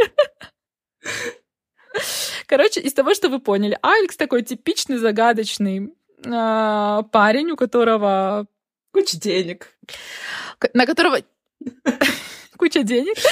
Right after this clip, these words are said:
Speaker 1: на которого не посмотри, он, а, молчаливый, он, а, ну, как бы, как мы любим. Кстати, я таких люблю, если
Speaker 2: Да.
Speaker 1: честно, в книгах. Ну, типа, я реально таких люблю. Э, есть у этих парней что-то такое, что нас цепляет.
Speaker 2: Харизма.
Speaker 1: Знаешь, что я думаю, нас цепляет? Я думаю,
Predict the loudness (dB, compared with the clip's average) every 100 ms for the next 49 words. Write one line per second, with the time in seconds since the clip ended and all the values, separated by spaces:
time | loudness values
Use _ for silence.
0 | 0 -6 -8 -2 0 2 4 4 4 2
1 | 2 2 2 -2 -2 0 2 2 0 0
2 | 0 0 0 0 0 0 -2 -6 -2 2
3 | 2 2 -2 0 -2 -2 -2 -2 -4 -4
4 | -6 -6 -4 -2 -2 0 -2 -2 -2 -2
5 | -2 0 0 0 -2 -2 -6 -6 -4 -2
6 | -4 -2 0 2 0 -4 -6 -6 -8 -6
7 | -6 -4 -4 2 4 4 2 -2 -6 -8
8 | -4 -2 0 2 2 0 0 0 -4 -8
9 | -6 -8 -6 0 2 4 4 4 2 0
10 | 0 0 -4 -2 -2 0 -2 -2 -6 -6
11 | -8 -4 0 0 -2 -4 -2 -2 -6 -8
12 | -4 -2 2 2 4 2 2 2 0 0
13 | -4 -4 -6 -4 -4 -2 -4 -6 -6 -4
14 | -2 -2 -4